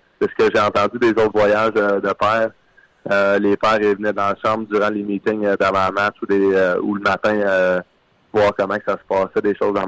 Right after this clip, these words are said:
même. Puis souvent, ils ont tous été un peu entraîneurs eux autres mêmes en grandissant quand on était à bas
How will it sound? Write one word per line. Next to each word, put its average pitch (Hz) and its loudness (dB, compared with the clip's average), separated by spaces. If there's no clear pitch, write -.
même. 117 -2
Puis 117 -16
souvent, 117 0
ils 123 2
ont 110 0
tous 123 0
été 113 0
un 110 4
peu 107 2
entraîneurs 104 0
eux 101 -2
autres 98 -4
mêmes 107 -2
en 101 -2
grandissant 104 -2
quand 107 -4
on 104 -6
était 104 0
à 101 2
bas 101 2